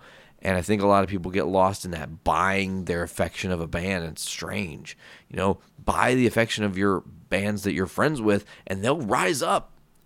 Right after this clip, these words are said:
And then when they're famous, they'll bring you on their fucking tours, and you'll hang out with them. You don't have to pay for shit. You get to watch other people pay for their shit, and you get to hang out in the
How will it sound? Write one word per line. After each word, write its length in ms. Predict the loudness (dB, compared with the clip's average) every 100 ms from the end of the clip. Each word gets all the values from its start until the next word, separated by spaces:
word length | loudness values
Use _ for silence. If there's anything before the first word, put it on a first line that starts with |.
| -8
And 100 | -4
then 220 | -2 2
when 160 | 2 6
they're 180 | 6
famous, 380 | 6 4 4 2
they'll 140 | 2 2
bring 280 | 4 2
you 140 | 4 4
on 120 | 4
their 100 | 4
fucking 380 | 4 2 2 -2
tours, 380 | 2 4 4 4
and 120 | 4
you'll 100 | 4
hang 220 | 4 4
out 140 | 2
with 120 | 2 6
them. 320 | 6 6 2 -10 -20 -20 _ -6
You 120 | 2
don't 100 | 6
have 120 | 4
to 60 | 4
pay 220 | 6 6
for 160 | 6 0
shit. 380 | 2 2 2
You 80 | 0
get 100 | -2
to 80 | 2
watch 240 | 4 4
other 120 | 2 -2
people 200 | -6 0
pay 160 | 2
for 140 | 2 2
their 140 | 2
shit, 200 | 4 2
and 80 | 2
you 60 |
get 140 | -6 -2
to 40 |
hang 180 | 2 4
out 140 | 2
in 60 | 2
the 140 | -2